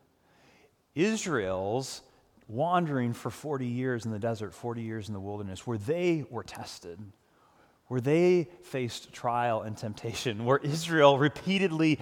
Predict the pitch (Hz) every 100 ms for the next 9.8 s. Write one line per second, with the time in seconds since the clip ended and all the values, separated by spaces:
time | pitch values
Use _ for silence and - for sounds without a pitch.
0 | - - - 170 180 156 131 143 160 175
1 | 160 147 175 208 202 160 156 143 131 -
2 | - - 170 180 160 170 170 151 147 190
3 | 190 175 156 139 - - - 156 170 165
4 | 151 156 - 180 156 147 127 170 180 190
5 | - 165 139 147 151 143 135 139 151 139
6 | 139 139 156 143 139 127 135 175 175 202
7 | 254 247 170 175 165 175 - - 190 220
8 | 185 147 - - - 135 127 175 170 127
9 | 117 117 117 110 87 82 85